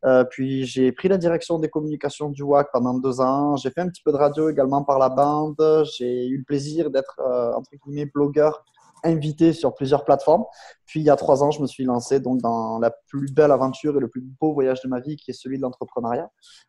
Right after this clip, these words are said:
Euh, j'ai été pendant un an travailleur autonome, puis j'ai lancé ma première start-up avec mes associés qui s'appelle Maple Insight,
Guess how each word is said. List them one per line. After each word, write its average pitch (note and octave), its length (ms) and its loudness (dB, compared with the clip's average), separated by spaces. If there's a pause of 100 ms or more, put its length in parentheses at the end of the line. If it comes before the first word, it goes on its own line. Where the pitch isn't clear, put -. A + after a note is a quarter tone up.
(160)
Euh, A#2+ 100 0
j'ai B2 180 -2
été D3+ 240 -2
pendant C3 560 0
un C#3 120 0
an D#3 100 2
travailleur C3 400 0
autonome, E3 580 2
puis D3 320 -6
j'ai C3+ 140 -6
lancé D3+ 600 0
ma C3 80 0
première C3+ 400 -2
start-up - 340 -4
avec B2 220 0
mes B2+ 160 -6
associés C3 420 -8
qui - 80 -14
s'appelle B2 300 -4
Maple B2 280 -6
Insight, C3 380 -4